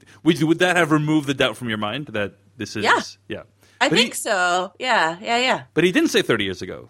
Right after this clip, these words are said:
Speaker 2: He
Speaker 1: He
Speaker 2: did
Speaker 1: just,
Speaker 2: not.
Speaker 1: he didn't actually say, he said right before the park opened, one of the par-, par-, partners killed himself. So,
Speaker 2: Yeah.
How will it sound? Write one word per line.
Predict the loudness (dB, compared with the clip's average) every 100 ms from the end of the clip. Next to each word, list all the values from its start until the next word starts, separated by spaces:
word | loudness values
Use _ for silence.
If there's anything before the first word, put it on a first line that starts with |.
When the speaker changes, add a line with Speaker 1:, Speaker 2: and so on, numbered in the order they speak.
| _
Speaker 2:
He | -8
Speaker 1:
He | -2
Speaker 2:
did | 2
Speaker 1:
just, | 4 2
Speaker 2:
not. | 0 -6
Speaker 1:
he | -4
didn't | -2 -2 -2
actually | -2 -2 0 -2
say, | 2 2 4 2 0
he | 0
said | 2 2
right | 2 2
before | 0 0 0
the |
park | 4 2 4
opened, | 0 0 -8 -10 -20 -20 _
one | -2 0
of | 2
the | 2
par-, | 2 2
par-, | 0 -6 -6 -2
partners | -2 -2 -6
killed | -8 -8
himself. | -18 -20 _ _
So, | -16 -10
Speaker 2:
Yeah. | -4